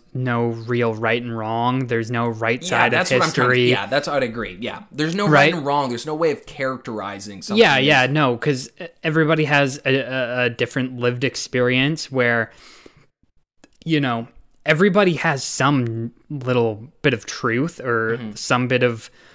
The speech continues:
Speaker 1: uh, experience that you're like, "Oh, if I had that, if that happened to me,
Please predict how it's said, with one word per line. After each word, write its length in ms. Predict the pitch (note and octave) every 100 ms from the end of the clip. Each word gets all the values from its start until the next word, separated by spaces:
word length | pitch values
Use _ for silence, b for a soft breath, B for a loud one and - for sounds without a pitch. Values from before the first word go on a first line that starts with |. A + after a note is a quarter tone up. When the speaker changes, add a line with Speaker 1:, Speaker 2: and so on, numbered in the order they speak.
| b b
Speaker 1:
uh, 320 | A#2 A2 A2
experience 640 | - - C3+ C3 C3 C#3+ -
that 100 | A#2+
you're 100 | B2
like, 160 | A2+ -
"Oh, 260 | A3+ C3 B2+
if 120 | - -
I 320 | A3 F3+ - _ _ _ _
had 340 | - C#3+ B2 A#2
that, 300 | D#3+ F3+ -
if 120 | D3
that 220 | D3+ F3 -
happened 260 | A#3 F3+
to 40 | C3
me, 520 | F#3+ B2 A#2 A#2